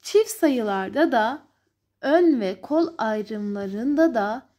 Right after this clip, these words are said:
çift batıyorsunuz. Burayı unutmayın. Bu kuralı gerçekten kim yaptıysa hep unuttu, karıştırdı. Gerçekten burası çok önemli.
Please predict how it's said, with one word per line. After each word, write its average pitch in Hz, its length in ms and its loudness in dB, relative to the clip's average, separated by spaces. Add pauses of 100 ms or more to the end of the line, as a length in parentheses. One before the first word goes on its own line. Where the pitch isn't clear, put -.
(280)
çift 330 420 0
batıyorsunuz. 208 800 -14
Burayı 339 720 2
unutmayın. 220 720 -2
Bu 320 140 2
kuralı 247 640 -2 (120)
gerçekten 247 760 -4 (640)
kim 330 260 4
yaptıysa 262 920 -4
hep 330 280 -2
unuttu, 269 600 -2
karıştırdı. 247 1040 -6
Gerçekten 269 600 -2
burası 247 340 -4
çok 262 240 -8
önemli. 202 840 -4